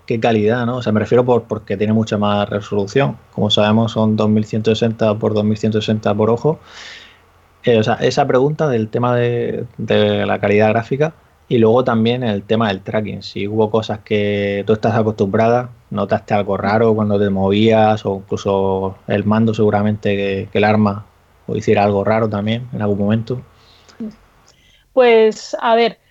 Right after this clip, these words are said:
Speaker 2: yo cuando me puse las gafas sí que lo vi todo como muy nítido, muy saturado también, con muchos colores, pero no sé si la resolución en concreto que yo noté fue por el tipo de juego o por las gafas en concreto, ¿sabes? Tendría que coger las dos gafas con la misma experiencia y probarlas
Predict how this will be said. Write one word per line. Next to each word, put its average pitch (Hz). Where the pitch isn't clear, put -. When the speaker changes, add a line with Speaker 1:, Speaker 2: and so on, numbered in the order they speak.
Speaker 2:
yo 240
cuando 285
me 285
puse 285
las 254
gafas 285
sí 240
que 247
lo 247
vi 247
todo 254
como 233
muy 240
nítido, 233
muy 226
saturado 226
también, 226
con 196
muchos 233
colores, 247
pero 226
no 233
sé 254
si 254
la 220
resolución 214
en 233
concreto 220
que 185
yo 185
noté 208
fue 220
por 190
el 190
tipo 202
de 214
juego 240
o 190
por 185
las 175
gafas 190
en 196
concreto, 175
¿sabes? 202
Tendría 202
que 233
coger 240
las 202
dos 220
gafas 294
con 220
la 202
misma 220
experiencia 220
y 254
probarlas 180